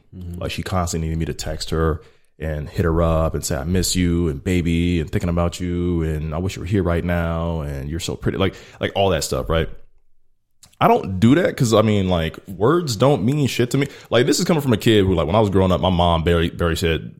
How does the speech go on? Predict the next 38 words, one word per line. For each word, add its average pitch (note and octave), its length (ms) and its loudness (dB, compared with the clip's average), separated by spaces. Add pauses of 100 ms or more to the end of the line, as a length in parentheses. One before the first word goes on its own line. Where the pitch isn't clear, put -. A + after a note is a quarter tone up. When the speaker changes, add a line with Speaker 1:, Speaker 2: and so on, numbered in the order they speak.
(100)
Speaker 2:
barely C3 220 4
said A2+ 220 2
that - 420 -2
she - 140 0
was F2 100 0
proud E2+ 240 0
of D#2 60 -4
me D#2 80 -6
or C#2 160 -4
that D2+ 80 -6
she - 120 -4
loved D2+ 220 -6
me. - 80 -10 (280)
So, A2 120 0
like, E2 300 -2
when A#2 160 2
it - 80 -6
comes D3 180 0
to F#2 100 0
words, A2 480 2 (300)
I - 40 -4
don't B2 180 -6
say A#2+ 380 0
shit - 460 -2
unless, F#2 440 0
like, D2+ 240 -4
I D#2+ 100 0
truly G2+ 460 0
do F2+ 460 2 (300)
mean F2 280 0
it. D3 240 -2 (100)
Speaker 1:
Mm-hmm. F#2 200 -14
Speaker 2:
And G2 80 0
so F#2 100 2
when F#2 100 2
I D2+ 80 -4
say - 400 2
it - 260 -2